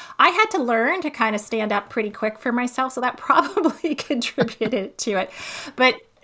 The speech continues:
the other is I've actually been blessed with really good mentors. Right out of the bat,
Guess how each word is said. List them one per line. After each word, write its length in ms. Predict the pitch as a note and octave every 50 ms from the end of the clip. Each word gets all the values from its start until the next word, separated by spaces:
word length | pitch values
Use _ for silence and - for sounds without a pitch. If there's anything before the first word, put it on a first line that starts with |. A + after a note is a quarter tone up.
| _
the 160 | - C4 D#4+ D#4
other 280 | F#4+ A4+ A4+ A4+ E4+
is 260 | - - A#3+ A#3+ A#3 -
I've 120 | A#3+ A#3+
actually 260 | B3 B3 B3 - C#4
been 180 | A#3+ A#3 A3 A3
blessed 400 | G#3+ G#3 F3+ F3+ F#3 F#3 - -
with 220 | G#3 F#3+ - - _
really 460 | A3+ F#3+ F#3+ G3+ A3 A#3 A3+ G#3+ G#3+
good 340 | F#3+ - G3 F3+ F3+ F3+ - -
mentors. 680 | G#3 F3 F3+ F3 - F3 - - F#3+ - - G3 - - _
Right 240 | - A3+ A#3 B3+ C4
out 140 | B3+ C4
of 60 | B3 A3+
the 80 | A3
bat, 340 | F#3+ F#3+ F3+ F3+ F3+ F3+ -